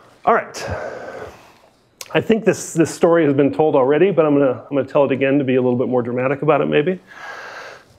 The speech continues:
This is sort of a, a quick two-slide history of H P C. Uh, we had a, a long way, period where we had vector machines, big special purpose supercomputers.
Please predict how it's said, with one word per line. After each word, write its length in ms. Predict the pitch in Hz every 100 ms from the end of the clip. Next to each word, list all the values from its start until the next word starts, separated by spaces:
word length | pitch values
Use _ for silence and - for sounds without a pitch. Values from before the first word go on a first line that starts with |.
| - -
This 180 | 202 226
is 100 | 190
sort 160 | 202
of 60 | 170
a, 400 | 151 135 123 151
a 40 |
quick 260 | - 233 233
two-slide 400 | 214 180 175 143
history 320 | 160 - 160
of 80 | 139
H 200 | 143 -
P 120 | 131
C. 420 | - 190 214 226 - - -
Uh, 200 | 143 139
we 80 | 151
had 140 | 160
a, 20 |
a 320 | 151 151 156 143
long 320 | 156 196 190
way, 140 | 185
period 400 | - 190 185 175
where 100 | 165
we 120 | 151
had 220 | 131 139 131
vector 300 | 147 - 190
machines, 540 | 175 196 190 202 185
big 400 | - 151 143 -
special 360 | - 151 143 151
purpose 440 | 160 151 147 -
supercomputers. 920 | 185 170 175 - 170 175 165 135 -